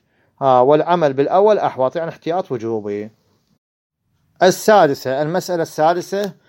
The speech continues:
من قرأ سورة من العزائم في النوافل يجب أن يسجد في موضع السجود.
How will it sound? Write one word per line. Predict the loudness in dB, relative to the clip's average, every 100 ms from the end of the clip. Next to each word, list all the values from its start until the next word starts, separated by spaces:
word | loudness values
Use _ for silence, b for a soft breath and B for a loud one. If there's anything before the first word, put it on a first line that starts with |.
| b b -4
من | -2 -2
قرأ | -2 2 4 4 2 -2 -8 _ _ _ _ _
سورة | -12 -4 -2 0 0
من | -2 -4 -2
العزائم | 0 0 0 2 2 0 -6 -10 _ _ _ _ _ _
في | 0 0
النوافل | 2 4 4 4 2 -2 -6 -8 -2
يجب | 0 0 -4
أن | -6 -8
يسجد | -4 -6 -4 -4 -4
في | -4 -4 -2 0
موضع | 0 0 0 -2
السجود. | -4 -4 -6 -2 0 2 2 0 -4 -10